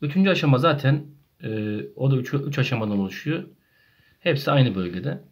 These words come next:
Burada arkadaşlar üç çizgiye geldikten sonra telefonumuzun yine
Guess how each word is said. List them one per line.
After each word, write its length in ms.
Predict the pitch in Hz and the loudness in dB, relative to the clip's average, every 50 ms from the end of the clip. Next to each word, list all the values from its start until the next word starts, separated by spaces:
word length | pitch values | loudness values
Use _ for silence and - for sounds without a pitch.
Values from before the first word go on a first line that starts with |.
| _ _ _ _ _ _ _ _ _ _ _ _ - | _ _ _ _ _ _ _ _ _ _ _ _ -4
Burada 300 | 147 160 208 214 185 196 | -2 0 0 2 4 2
arkadaşlar 380 | 185 175 175 175 170 - 175 - | 2 4 2 0 -2 -2 -4 -6
üç 200 | - 147 143 - | -6 -6 -4 -2
çizgiye 320 | 139 127 123 127 127 127 | -2 -2 0 2 2 2
geldikten 420 | 135 135 131 127 135 - 156 151 | 4 2 2 2 0 -2 -2 -2
sonra 460 | 151 139 - 107 95 92 104 123 147 - - _ _ _ _ | -2 -2 -4 -4 -4 -4 -4 -6 -6 -10 -14 _ _ _ _
telefonumuzun 580 | - 156 151 147 143 143 147 147 143 139 143 | -4 -2 -2 0 2 4 6 6 6 6 6
yine 360 | 135 131 113 107 123 143 143 | 6 4 4 2 -2 -4 -4